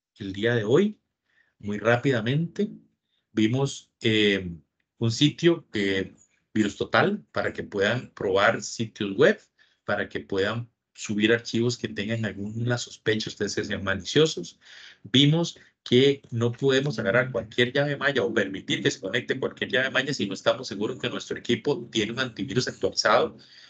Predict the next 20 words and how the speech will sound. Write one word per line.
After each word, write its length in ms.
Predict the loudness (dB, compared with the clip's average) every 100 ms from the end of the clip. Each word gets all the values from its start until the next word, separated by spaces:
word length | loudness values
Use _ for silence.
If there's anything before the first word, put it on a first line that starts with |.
| _
y 160 | -2 -2
funcional 760 | -2 0 0 0 2 2 2 -2 -8 -8 -8 -12 -12 -10 -10 0
para 420 | 4 4 2 -2 _
minimizar 760 | -10 -8 -4 -2 2 4 2 -6 -20 _ _ _ _ _ _ _ _ _ -2
esa 260 | -2 0
superficie 680 | -4 -6 -8 -8 -6 -2 0
de 60 | 0
ataque 340 | -2 -4 -6
y 120 | -10
que 140 | -6 -6
no 120 | -6
nos 160 | -8
explote 540 | -10 -4 0 0 -2 -6
un 120 | -6
vector 440 | -6 -4 -6 -6 -12 -20 -20 _ _ _ _ _ _ 2
cuando 520 | 2 4 -2 -4 -8 _ -2
realmente 460 | 0 0 0 0
nosotros 400 | 0 -4 -6 -6
ya 140 | -4 -2
sabemos 640 | 0 2 0 -4 -12 -14